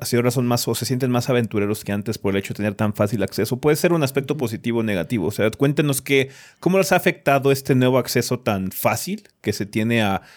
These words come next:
Speaker 1: una biblioteca un poquito más amplia, ¿no? De, de videojuegos
Speaker 2: Ujú.
Speaker 1: a bajo riesgo, por así decirlo, porque pues ya están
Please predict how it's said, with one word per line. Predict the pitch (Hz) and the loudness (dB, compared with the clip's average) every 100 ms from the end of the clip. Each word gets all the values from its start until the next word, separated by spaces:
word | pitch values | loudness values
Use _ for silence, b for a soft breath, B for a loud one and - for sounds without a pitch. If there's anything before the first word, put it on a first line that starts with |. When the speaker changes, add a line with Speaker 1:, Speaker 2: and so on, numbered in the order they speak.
| B B | B B
Speaker 1:
una | 131 139 | 2 2
biblioteca | 127 120 127 117 | 4 4 2 0
un | 127 | 0
poquito | 120 117 120 | 0 0 2
más | 113 - | 2 0
amplia, | 113 98 78 | -2 -2 -6
¿no? | 85 127 - | -6 -6 -8
De, | 92 95 87 | -6 -6 -4
de | 104 | -4
videojuegos | 104 104 117 117 | -2 0 0 0
Speaker 2:
Ujú. | 127 | 0
Speaker 1:
a | |
bajo | 117 120 127 | 0 2 0
riesgo, | 113 110 - 98 | 2 0 0 -4
por | 98 | -4
así | 104 117 | -2 -2
decirlo, | 107 104 | -2 -4
porque | 98 95 | -6 -8
pues | 110 | -2
ya | 127 | 0
están | 131 127 | 0 -2